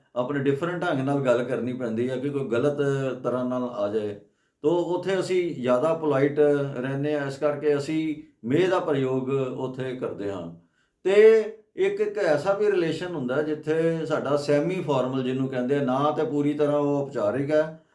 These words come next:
ਤੇ ਨਾ ਹੀ ਉਹ ਅਨੁਪਚਾਰਿਕ ਹੈ। ਜਿਵੇਂ ਸਾਡੇ ਉਹ ਬੰਦਿਆਂ ਨਾਲ ਜਿਨ੍ਹਾਂ ਨਾਲ ਅਸੀਂ ਰੈਗੂਲਰਲੀ ਜਿਨ੍ਹਾਂ ਤੋਂ ਸਰਵਿਸ ਲੈਂਦੇ ਹਾਂ, ਜਿਵੇਂ ਸਾਡਾ ਹੇਅਰ ਕੱਟ ਕਰਨ ਵਾਲਾ ਵਾ ਜਾਂ ਕੋਈ ਟੇਲਰ ਹੈ ਜਾਂ ਸਾਡਾ ਕੁਲੀਗ ਹੈ,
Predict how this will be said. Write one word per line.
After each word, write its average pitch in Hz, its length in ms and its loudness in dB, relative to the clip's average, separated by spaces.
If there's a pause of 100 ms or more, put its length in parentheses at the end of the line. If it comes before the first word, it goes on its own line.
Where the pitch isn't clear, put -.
(120)
ਤੇ 143 120 0
ਨਾ 135 320 0
ਹੀ 151 140 4
ਉਹ 190 440 2 (380)
ਅਨੁਪਚਾਰਿਕ 131 640 0
ਹੈ। 190 260 0
ਜਿਵੇਂ 151 280 0
ਸਾਡੇ 135 680 0 (320)
ਉਹ 170 220 0
ਬੰਦਿਆਂ 151 360 6
ਨਾਲ 147 180 2
ਜਿਨ੍ਹਾਂ 143 240 0
ਨਾਲ 143 240 -2
ਅਸੀਂ 143 220 0
ਰੈਗੂਲਰਲੀ 135 560 2
ਜਿਨ੍ਹਾਂ 139 200 0
ਤੋਂ 139 120 6
ਸਰਵਿਸ 131 400 -2
ਲੈਂਦੇ 123 280 -4
ਹਾਂ, 127 80 -4
ਜਿਵੇਂ 131 260 -2
ਸਾਡਾ 123 540 0 (220)
ਹੇਅਰ 143 240 8
ਕੱਟ 139 260 -2
ਕਰਨ 123 320 -4
ਵਾਲਾ 113 280 -4
ਵਾ 104 360 -4 (340)
ਜਾਂ 147 280 2
ਕੋਈ 143 180 4
ਟੇਲਰ 139 400 2
ਹੈ 117 420 -2
ਜਾਂ 143 180 -2
ਸਾਡਾ 143 580 -2
ਕੁਲੀਗ 147 400 6
ਹੈ, 110 300 -2